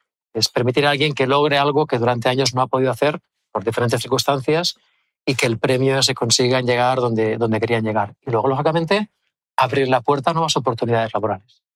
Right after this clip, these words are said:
a esa gente. Ahora que ya, ah, de dos grupos, habrá alumnos que no estén viendo, que lo están cursando, y habrá alumnos que estarán pendientes de,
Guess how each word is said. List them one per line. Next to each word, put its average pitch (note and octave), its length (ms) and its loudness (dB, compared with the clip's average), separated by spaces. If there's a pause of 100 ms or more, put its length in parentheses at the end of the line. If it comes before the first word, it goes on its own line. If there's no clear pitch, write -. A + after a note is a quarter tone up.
(360)
a A2 60 -4
esa - 160 -2
gente. G#2 300 -14 (720)
Ahora D3+ 320 2
que D3 160 0
ya, C#3+ 240 2 (400)
ah, - 160 0
de C#3+ 420 -2
dos D3+ 180 0
grupos, E3+ 420 2
habrá C3 320 2
alumnos C3 520 0
que - 80 -2
no - 40 2
estén - 180 0
viendo, C3+ 180 2
que A#2 60 2
lo A2+ 60 0
están B2 200 0
cursando, C#3+ 560 0 (420)
y B2+ 100 0
habrá B2 500 2
alumnos C3+ 500 0
que - 120 -4
estarán B2 380 2
pendientes B2+ 540 0
de, A#2 320 -2